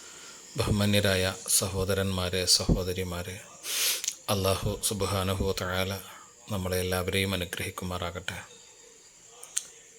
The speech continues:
റമളാൻ അതിൻ്റെ അവസാനത്തിലേക്ക് പോയിക്കൊണ്ടിരിക്കുകയാണ്. ഈ സന്ദർഭത്തിൽ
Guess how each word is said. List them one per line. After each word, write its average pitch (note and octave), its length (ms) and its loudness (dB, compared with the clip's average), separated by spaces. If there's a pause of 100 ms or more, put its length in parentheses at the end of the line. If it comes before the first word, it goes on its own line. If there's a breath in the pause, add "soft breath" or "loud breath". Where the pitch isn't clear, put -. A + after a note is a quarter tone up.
റമളാൻ G2 440 4
അതിൻ്റെ F#2+ 380 0 (280)
അവസാനത്തിലേക്ക് F#2+ 1000 2 (160)
പോയിക്കൊണ്ടിരിക്കുകയാണ്. F2+ 840 -6 (1800)
ഈ G#2 60 4
സന്ദർഭത്തിൽ G2+ 800 4